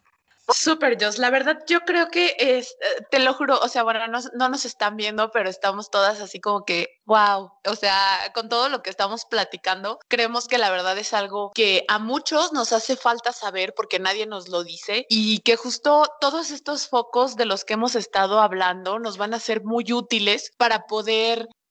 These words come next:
determinar o para poder reconocer en qué parte estamos patinando un poquito y justo así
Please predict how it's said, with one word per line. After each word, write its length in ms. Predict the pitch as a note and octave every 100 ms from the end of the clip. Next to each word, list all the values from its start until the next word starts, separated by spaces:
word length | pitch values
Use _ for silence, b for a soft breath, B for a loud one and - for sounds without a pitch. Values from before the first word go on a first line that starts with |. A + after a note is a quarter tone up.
| _
determinar 1300 | G#3 D4+ D4+ C#4 C4 A3 G3 F#3+ G3 G#3+ C4+ D#4+ E4+ C4
o 260 | B3+ B3
para 220 | A#3 G#3+
poder 360 | G3+ G#3+ G#3+ A3
reconocer 1000 | C4+ C#4 C4 A#3+ G3+ F#3 - G#3 A3 C#4
en 180 | C#4+ A3
qué 120 | A#3
parte 580 | - B3 C#4 - D#4 C#4
estamos 420 | - A#3+ A#3 B3
patinando 640 | - A#3+ C4 A3+ A#3 A#3+ B3+
un 160 | B3
poquito 520 | B3+ B3 A#3 - B3+ C4+
y 100 | A#3+
justo 400 | F3+ B3 - B3+
así 300 | B3 G#3